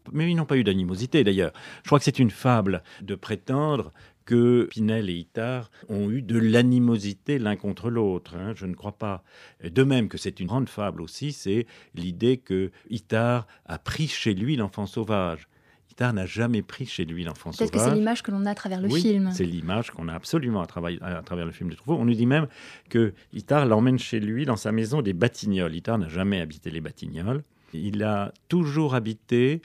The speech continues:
Speaker 1: à partir du moment où il était à Paris, il a habité tout d'abord le Val-de-Grâce, bien sûr, l'école d'instruction de, de santé des armées.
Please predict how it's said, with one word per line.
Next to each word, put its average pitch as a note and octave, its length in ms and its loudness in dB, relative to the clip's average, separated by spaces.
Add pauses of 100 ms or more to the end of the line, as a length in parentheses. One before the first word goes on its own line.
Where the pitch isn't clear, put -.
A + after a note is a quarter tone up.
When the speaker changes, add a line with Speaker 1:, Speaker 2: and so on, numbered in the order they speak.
(140)
Speaker 1:
à - 80 -12
partir - 260 -10
du F2 120 -4
moment G#2+ 260 0
où F2+ 80 -2
il D#2+ 220 -8
était - 260 -12
à - 40 -10
Paris, B2 340 -2 (340)
il F#2+ 140 -6
a F#2 60 0
habité F#2 260 -4
tout D3 220 0
d'abord G#2+ 340 8
le E2 100 0
Val-de-Grâce, E2 600 -4
bien E2 140 -12
sûr, B2+ 300 -4 (120)
l'école - 480 -8
d'instruction E2+ 680 -10
de, E2 240 -10 (580)
de C#2+ 80 -12
santé E2 380 -6
des D2+ 200 -10
armées. A#2 360 -2